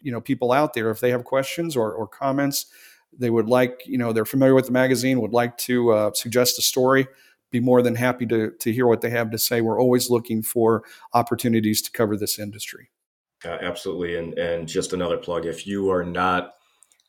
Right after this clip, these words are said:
Speaker 2: signed up for The Wire, absolutely do. Just a, a great, I look forward to getting it. I'm constantly linking through,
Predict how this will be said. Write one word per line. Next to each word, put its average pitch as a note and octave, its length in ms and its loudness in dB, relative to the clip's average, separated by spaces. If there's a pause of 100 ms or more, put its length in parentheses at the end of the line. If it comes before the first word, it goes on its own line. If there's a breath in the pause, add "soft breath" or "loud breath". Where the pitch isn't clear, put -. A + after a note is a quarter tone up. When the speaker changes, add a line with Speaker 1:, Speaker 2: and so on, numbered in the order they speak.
Speaker 2:
signed F2+ 400 -2
up E2+ 300 -4
for F2+ 120 -4
The E2 80 -4
Wire, F2 680 -2 (180)
absolutely F2 840 -4
do. F#2 640 -2 (360)
Just - 240 -6
a, - 120 -4
a F#2+ 40 2
great, F2 380 -2
I E2+ 80 -4
look F#2 160 -2
forward F#2+ 320 0
to F2+ 60 -8
getting F2+ 360 -2
it. F2+ 160 -2
I'm D#2+ 120 -8
constantly F#2+ 560 -4
linking F2+ 380 -2
through, F#2 380 -4